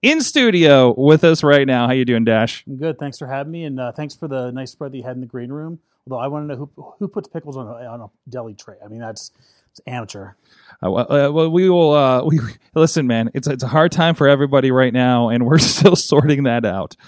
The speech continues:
Speaker 1: Uh, but you got all your green M and Ms, correct?
Speaker 2: Yes.
Speaker 1: Yes, absolutely. Well, thank you, thank you for joining us here, Ja-, Dash.
Speaker 2: Sure.
Speaker 1: Uh, so, so the first question, a little break the ice question for those who don't know you, maybe, uh, uh, know your history, uh, as well.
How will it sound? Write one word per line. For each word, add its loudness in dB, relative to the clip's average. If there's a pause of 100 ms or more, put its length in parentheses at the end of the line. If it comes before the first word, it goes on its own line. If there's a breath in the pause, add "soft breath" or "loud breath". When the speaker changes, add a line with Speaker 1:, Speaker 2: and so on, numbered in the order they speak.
(260 loud breath)
Speaker 1:
Uh, -4
but 0
you 0
got 2
all 2
your -2
green 0
M -2
and -6
Ms, -12
correct? -10
Speaker 2:
Yes. -14
Speaker 1:
Yes, -18
absolutely. -12
Well, -2
thank -2
you, -6
thank -4
you -12
for -6
joining -6
us -8
here, -6
Ja-, -4
Dash. -6 (240 loud breath)
Speaker 2:
Sure. -18
Speaker 1:
Uh, 2
so, 4
so 0
the -6
first -4
question, -2
a -6
little 0
break -4
the -6
ice -4
question -6
for -6
those -2
who -14
don't -2
know -4
you, -4
maybe, -6
uh, -8 (100)
uh, -14
know -6
your -6
history, -4 (320 soft breath)
uh, -2
as -6
well. -2